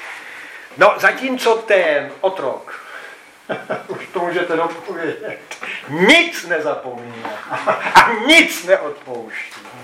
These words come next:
Jo? Ten je mstivej. Jo? Ten je mstivej, ten nemůže odpustit. I když tam staje velmi často imaginárně. No, musím přeskočit. Zase v jeho zkratce hodně nebezpečné.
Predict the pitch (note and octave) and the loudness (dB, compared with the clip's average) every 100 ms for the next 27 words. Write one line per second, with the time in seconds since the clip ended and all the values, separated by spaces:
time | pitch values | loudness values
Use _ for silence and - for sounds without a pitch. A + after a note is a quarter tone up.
0 | - B2+ - - E3+ F#3+ F3+ - - E3+ | -10 -6 -6 4 8 8 8 4 4 4
1 | C#3+ G#2+ - - - - - - A2 - | 6 2 -4 -16 -20 -20 -20 -18 -14 -8
2 | - C#3+ C#3 - G#3 F#3 A#2+ - A#2+ D3 | -2 -2 -2 -4 -6 -6 -6 -8 -6 -4
3 | F#3+ G#2+ G2 - - - - - - - | -4 -8 -10 -16 -16 -16 -16 -18 -18 -18
4 | - - - - - - - D3+ D#3 - | -16 -14 -14 -14 -14 -12 2 6 8 8
5 | D3 C3 - F3 F3 B2+ A#2+ C3 C#3 C3 | 6 4 6 8 8 6 0 -2 -2 -6
6 | - - B2+ C3 B2+ A2 A2 G#2+ F2+ - | -10 -10 -12 -10 -10 -10 -12 -12 -12 -12
7 | - - - - - - - - - C#3+ | -14 -14 -8 -4 0 0 -2 -4 -2 10
8 | F#3 E3 - - - - - - - D3 | 10 10 6 -4 -16 -16 -14 -10 2 2
9 | D#3 F#3 D#3 C3+ - C#3+ - - F2+ - | 4 2 4 2 4 0 2 -2 -2 -6
10 | - - A#2+ A#2 D3 - F#3+ D#3+ E3+ E3 | -8 0 0 6 6 8 6 6 6 6
11 | - D#3+ D#3 - - E3 D#3 B2+ - A2 | 4 4 4 2 0 2 4 0 -8 -4
12 | C3 D3 D#3 C#3+ D#3 - D3 - C#3+ C#3 | -4 -2 0 2 0 0 -6 -6 -4 -2
13 | C3+ | -4